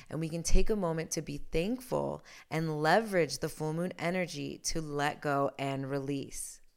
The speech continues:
We have a full moon in Cancer,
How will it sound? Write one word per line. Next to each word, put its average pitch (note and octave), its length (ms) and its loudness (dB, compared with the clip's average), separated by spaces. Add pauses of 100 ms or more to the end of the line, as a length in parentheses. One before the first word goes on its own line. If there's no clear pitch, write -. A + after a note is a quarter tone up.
(760)
We F3 100 0
have G3 160 2
a G3+ 120 2
full G3 340 -2
moon F#3 220 0
in F3 260 -4
Cancer, D#3+ 920 2